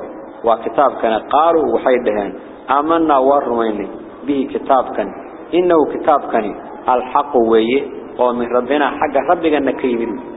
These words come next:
كتاب كان نجي هو روح الشيء أم الشيء وحقيقة يدبو. "إن أنه بيدهن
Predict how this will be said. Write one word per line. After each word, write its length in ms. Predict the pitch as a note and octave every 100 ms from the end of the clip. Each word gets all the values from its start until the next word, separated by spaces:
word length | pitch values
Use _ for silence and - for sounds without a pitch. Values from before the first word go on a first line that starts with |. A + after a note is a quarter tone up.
| - - - -
كتاب 260 | B2 D#3+ D3 -
كان 100 | C#3+
نجي 240 | D#3 D3+
هو 80 | D3
روح 340 | C#3+ D#3+ D3
الشيء 640 | - D#3+ E3+ E3 F3 F3 C3+
أم 140 | B2
الشيء 380 | A#2 A#2+ A#2 F#2 - - - - - B2+
وحقيقة 640 | B2+ - B2+ B2 B2 C#3
يدبو. 480 | B2+ A2 B2 A2+ F#2 - - - - -
"إن 200 | E3+ E3
أنه 520 | D3 C#3 D#3+ E3+ D3
بيدهن 380 | A#2+ A2+ A2+